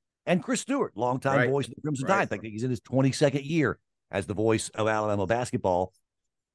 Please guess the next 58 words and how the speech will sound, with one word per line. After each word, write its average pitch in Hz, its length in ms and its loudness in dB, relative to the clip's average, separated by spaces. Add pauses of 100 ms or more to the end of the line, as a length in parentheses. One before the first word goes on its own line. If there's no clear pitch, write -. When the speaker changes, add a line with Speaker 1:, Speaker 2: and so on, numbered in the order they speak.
(160)
Speaker 1:
We 190 80 2
started 202 280 2
the 151 60 0
show 156 180 2
with 131 140 2
them, 135 220 2
and 202 80 0
because 170 280 -2
of 143 60 -6
that, 160 220 0
we've 202 120 -4
had, 202 280 -2 (360)
we've 202 120 0
had 220 160 2
those 151 180 2
guys 127 260 2
on 113 80 0
the 107 80 -4
radio 127 320 0
program, 107 480 -2
and 175 60 -6
they've 180 140 -2
been 175 160 0
great, 131 240 -2
and - 100 -10
that's 147 100 -8
been 139 140 -2
fantastic. 113 600 0 (580)
But, 156 160 4
but 165 100 4
I, 160 180 4
I 156 120 2
said 170 240 4
again, 131 580 4
and, 127 140 -2
and 151 240 -4
really 233 260 2
addressing 135 400 2
Nate 117 220 2
Oates 107 580 -2
regarding 120 400 2
his 107 100 2
basketball 107 520 0
team, 113 240 0
you 170 80 -2
got 240 180 2
everything, 160 460 0
man, 101 180 0
a 101 60 -4
basketball 143 480 -2
team 131 180 0
could 101 140 0
ask 107 200 0
for. 92 140 -2
These 139 160 -2
guys 131 280 2
have 95 80 -4
got 85 180 -2